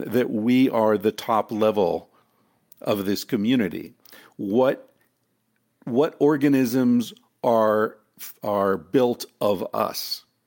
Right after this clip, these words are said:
in other words, right? Each level of organism seems to be more complex and built of, of simpler organisms. So why do we assume that we're the top level of this? I look at institutions, governments, religions,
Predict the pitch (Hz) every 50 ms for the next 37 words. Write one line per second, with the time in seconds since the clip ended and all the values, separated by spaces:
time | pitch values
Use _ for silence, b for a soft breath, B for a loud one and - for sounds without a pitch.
0 | _ _ _ - - 101 104 95 87 90 85 82 76 - - - - - - -
1 | - 113 107 104 110 135 147 B B B B B B 131 143 156 - - - 131
2 | 131 135 139 127 131 123 120 120 - - 110 110 107 107 101 95 - _ _ _
3 | - 127 127 110 120 113 110 107 98 104 113 107 113 110 107 - - 131 117 104
4 | - - 117 98 110 107 104 107 101 110 117 123 117 - - 131 120 110 101 -
5 | 123 117 107 101 - - 113 104 101 85 127 117 110 107 - - 113 113 98 -
6 | - - - - - 101 - - - 190 185 185 - 123 104 101 92 90 87 90
7 | 90 87 90 82 - 104 98 110 - - B B B B B B B - 156 135
8 | 123 120 135 151 156 151 151 147 147 147 139 - - 156 147 135 127 120 120 120
9 | 131 131 127 147 147 - - 120 113 110 - 120 135 165 143 139 98 87 87 -
10 | - - - - - - B B B B B B B 131 143 143 139 139 143 127
11 | 113 113 113 107 - - - 110 - - - 143 147 - - 160 151 151 135 113
12 | - _ _ - 139 120 135 135 143 143 143 139 139 139 139 139 - - - -
13 | - b b b b b b - 117 101 110 101 104 107 117 131 131 117 127 139
14 | 139 139 143 135